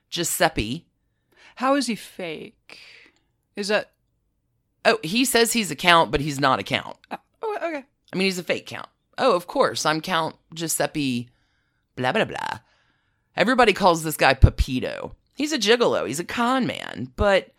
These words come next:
Speaker 1: oh, he has a fancy monocle, too, that he wears around.
Speaker 2: Don't we all want one? <sighs>
Speaker 1: But the thing Pepito does do is gets Josephine's career on track. He'll get her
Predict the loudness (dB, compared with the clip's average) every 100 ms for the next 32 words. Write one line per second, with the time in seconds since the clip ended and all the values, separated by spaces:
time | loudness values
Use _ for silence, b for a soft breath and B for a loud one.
0 | _ 6 6 6 2 0 0 2 0 2
1 | 2 2 2 0 -2 _ _ -2 0 0
2 | -2 _ 0 2 2 4 4 4 4 2
3 | 0 0 0 0 -2 0 0 -2 -4 -2
4 | -2 -2 -8 -16 -16 B B B B B
5 | B B B B B -4 -2 -2 -4 -4
6 | 6 6 8 4 6 4 2 0 -2 -2
7 | 0 -2 -6 -8 -6 -8 -10 b b b
8 | b _ 2 2 0 -12 -8 -2 0 0
9 | -4 -8 -6 -6 -10 _ _ _ _ _
10 | _ _ _ _ 0 2 2 -4 -4 -6
11 | -6 -6 -4 -4 -4 -2 0 0 -2 -2
12 | -2 -2 -4 -16 b b _ -4 0 -2
13 | 0 0 2 0 -4